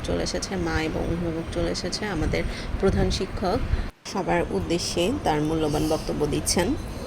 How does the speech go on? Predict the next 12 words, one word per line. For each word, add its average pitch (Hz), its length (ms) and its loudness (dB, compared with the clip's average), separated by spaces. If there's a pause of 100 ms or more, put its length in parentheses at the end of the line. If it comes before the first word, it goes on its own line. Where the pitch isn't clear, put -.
(460)
আজকের 220 480 2
মা 190 340 0
ও 196 320 0
অভিভাবক 175 420 -4 (100)
সমাবেশের 180 560 -4 (100)
মূল 165 200 0
আলোচ্য 165 360 -2
বিষয় 185 400 -2
হচ্ছে 202 420 -4 (440)
অভিভাবকদেরকে 165 880 -2 (180)
প্রথম 175 320 -4
প্রান্তিক 160 340 -4